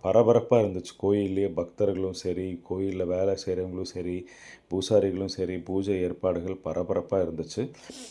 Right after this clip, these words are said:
அங்க இருக்கிற அந்த அஞ்சு தலை விநாயகருங்க. So, ரொம்ப நல்லா இருந்துச்சு. எல்லாத்துக்குமே உட்பிரகாரத்துல வீடியோ எடுக்கக்கூடாதுன்னு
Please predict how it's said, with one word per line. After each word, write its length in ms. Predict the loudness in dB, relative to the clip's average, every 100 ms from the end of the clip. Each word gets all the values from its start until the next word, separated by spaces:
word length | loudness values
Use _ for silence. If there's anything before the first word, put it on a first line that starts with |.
| -10
அங்க 220 | -6 -2
இருக்கிற 280 | -2 0 0
அந்த 220 | 2 0
அஞ்சு 280 | 0 -2 -2
தலை 260 | 0 2 0
விநாயகருங்க. 720 | 0 -4 -4 -4 -4 -6 -6 -10 -18 -18 -20 _ _ _ _ -12
So, 200 | -4 0
ரொம்ப 200 | 2 2
நல்லா 260 | 4 8 8
இருந்துச்சு. 220 | 8 2
எல்லாத்துக்குமே 640 | 2 6 6 4 0 -2 -2 -12 -20 -2
உட்பிரகாரத்துல 720 | 0 0 2 4 4 4 2
வீடியோ 260 | 2 2 4
எடுக்கக்கூடாதுன்னு 520 | 4 0 -2 0 0